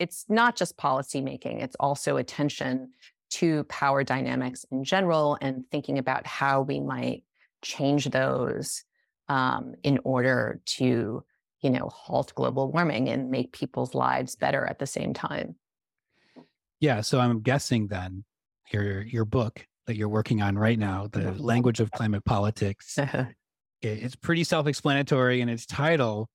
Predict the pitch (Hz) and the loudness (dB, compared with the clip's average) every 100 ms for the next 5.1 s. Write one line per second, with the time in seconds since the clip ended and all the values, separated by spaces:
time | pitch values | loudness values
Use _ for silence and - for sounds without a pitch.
0 | _ _ _ _ 113 110 123 123 160 165 | _ _ _ _ -4 -2 0 2 2 2
1 | 160 147 135 120 117 127 120 110 107 - | 2 0 2 2 4 4 4 2 0 -4
2 | - 107 104 101 101 95 110 113 113 113 | -6 -4 -4 -4 -2 0 2 2 4 4
3 | 120 117 113 - 107 110 - - _ _ | 4 4 2 2 2 0 -4 -20 _ _
4 | _ _ _ 113 101 104 104 104 101 101 | _ _ _ -6 -4 -4 -4 -4 -6 -10